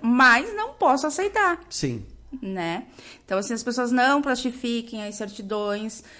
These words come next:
Speaker 1: É, é um processo também bem fácil, bem tranquilo. Vai ali no Registro Civil. O pessoal, te, se é de Lagoa, já sai na hora.
Speaker 2: Na hora.
Speaker 1: Faz ali na hora. Se é de fora, os meninos mandam buscar. Enfim, é, demora ali um, um pouquinho, um dia ou dois, mas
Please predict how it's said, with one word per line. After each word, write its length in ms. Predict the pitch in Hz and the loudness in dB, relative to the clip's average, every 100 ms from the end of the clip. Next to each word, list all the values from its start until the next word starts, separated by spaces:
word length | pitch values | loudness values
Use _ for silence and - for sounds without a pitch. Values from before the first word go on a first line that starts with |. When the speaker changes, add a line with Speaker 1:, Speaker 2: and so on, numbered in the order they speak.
| - | -14
Speaker 1:
É, 320 | - 233 208 220 | -2 2 4 4
é 60 | |
um 80 | 254 | 4
processo 360 | 277 269 262 262 | 2 2 0 2
também 240 | 262 262 | 4 4
bem 240 | 254 320 | 2 0
fácil, 480 | 381 - 254 262 254 | 0 4 6 6 4
bem 220 | 233 247 | 2 2
tranquilo. 560 | 294 294 262 247 240 240 | 2 0 0 0 0 0
Vai 240 | 220 220 254 | 2 2 2
ali 200 | 254 254 | -2 -2
no 80 | |
Registro 340 | 247 240 226 - | -2 -2 -6 -6
Civil. 320 | 233 220 233 | -6 -2 -2
O 380 | 233 - - - | -4 -10 -20 -6
pessoal, 420 | 233 233 226 247 | -2 4 4 4
te, 240 | 247 254 | 0 -4
se 180 | - - | -2 0
é 60 | 254 | 2
de 80 | 277 | 4
Lagoa, 380 | 262 226 269 | 4 4 2
já 120 | 262 269 | 2 0
sai 220 | - 294 | 0 2
na 240 | 285 277 | 4 6
hora. 220 | 233 233 | 6 8
Speaker 2:
Na 180 | 151 165 | 8 8
hora. 420 | 147 123 127 160 180 - | 6 4 2 0 0 2
Speaker 1:
Faz 280 | 226 240 | 2 4
ali 200 | 233 233 | 0 0
na 260 | 240 226 208 | 2 4 4
hora. 160 | 226 233 | 4 2
Se 140 | 254 | -2
é 60 | 240 | -4
de 100 | 247 | -4
fora, 440 | - 220 226 233 - - - | 2 4 4 2 -6 -20 -14
os 160 | - 208 | -8 -2
meninos 400 | 233 233 233 233 | 0 0 0 0
mandam 320 | 220 226 233 | 2 2 0
buscar. 800 | 220 - - 185 196 226 214 185 | -2 -4 2 6 6 6 2 -2
Enfim, 720 | 202 202 - 208 220 233 220 202 - | -6 -6 -6 -6 -2 -2 -2 -6 -4
é, 140 | 170 | -4
demora 520 | 185 180 208 220 240 | -4 -6 -2 2 2
ali 180 | 226 226 | 0 -2
um, 260 | 233 214 185 | -2 -2 -6
um 60 | |
pouquinho, 480 | 202 208 202 220 226 | -6 -6 -6 -4 -2
um 20 | |
dia 180 | 202 196 | -2 -4
ou 60 | 196 | -4
dois, 260 | 190 214 | -2 -2
mas 320 | 240 226 220 | 0 -2 -2